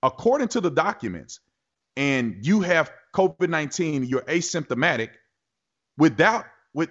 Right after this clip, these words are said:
with, without any signs and symptoms that lead them to believe, or not, not say lead them to believe, but any unequivocal evidence that shows that you died from covid, they can still add that to your death certificate as a covid death.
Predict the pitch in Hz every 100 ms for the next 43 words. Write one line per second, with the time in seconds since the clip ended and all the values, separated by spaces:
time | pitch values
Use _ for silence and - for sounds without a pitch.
0 | - 147 143 143 180 220 - 180 196 185
1 | - 180 190 170 147 196 190 147 131 113
2 | 135 202 190 185 147 139 160 170 113 117
3 | - _ 147 180 185 185 175 156 147 147
4 | 127 120 143 117 120 156 160 165 196 185
5 | 190 165 - 147 135 - _ 156 196 170
6 | 139 120 117 - _ _ - 127 117 -
7 | 196 180 147 - 139 101 156 202 190 151
8 | 131 127 101 98 101 _ _ _ _ _
9 | _ 190 208 185 - - 233 175 131 131
10 | - _ _ 147 170 165 147 165 147 127
11 | 165 156 - 123 120 123 - 123 120 -
12 | 135 113 101 143 95